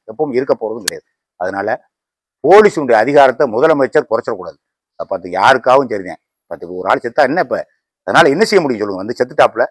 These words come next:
நீங்க அதை ஆறுதல் தான் செய்யணும், வேற வழி கிடையாது. அதுக்காக இன்னொருத்தர் பொழுதுனைக்குமா செத்துக்கிட்டு இருக்கான் நாட்டுல? அவன் சாக மாட்டாங்க,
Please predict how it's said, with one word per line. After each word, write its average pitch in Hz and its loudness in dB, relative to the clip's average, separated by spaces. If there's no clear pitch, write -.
நீங்க 107 -4
அதை 95 0
ஆறுதல் 113 0
தான் 185 -4
செய்யணும், 85 -12
வேற 160 0
வழி 175 2
கிடையாது. 123 0
அதுக்காக 143 4
இன்னொருத்தர் 151 2
பொழுதுனைக்குமா 180 4
செத்துக்கிட்டு 160 0
இருக்கான் 190 4
நாட்டுல? 170 4
அவன் 156 0
சாக 180 8
மாட்டாங்க, 127 2